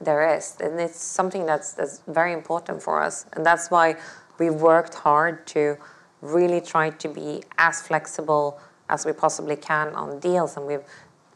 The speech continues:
done a lot of, of work in, in the evolution there. So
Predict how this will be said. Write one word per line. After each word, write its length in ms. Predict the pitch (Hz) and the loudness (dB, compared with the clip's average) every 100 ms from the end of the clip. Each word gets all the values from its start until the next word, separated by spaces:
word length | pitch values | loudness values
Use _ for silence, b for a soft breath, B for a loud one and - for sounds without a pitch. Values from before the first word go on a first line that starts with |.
| - | 2
done 260 | 175 180 | 2 4
a 60 | 180 | 2
lot 260 | 151 151 160 | 4 4 2
of, 240 | 160 - - | -2 -6 -4
of 200 | - - | -4 -2
work 420 | 165 160 151 - - | 2 2 2 -8 -10
in, 200 | 170 143 | -8 -8
in 420 | - 165 156 156 | -10 -10 -10 -10
the 160 | 156 156 | -8 -8
evolution 480 | 147 156 165 - 147 | -4 -4 -4 -6 -6
there. 180 | - - | -6 -4
So 320 | - 156 | 2 2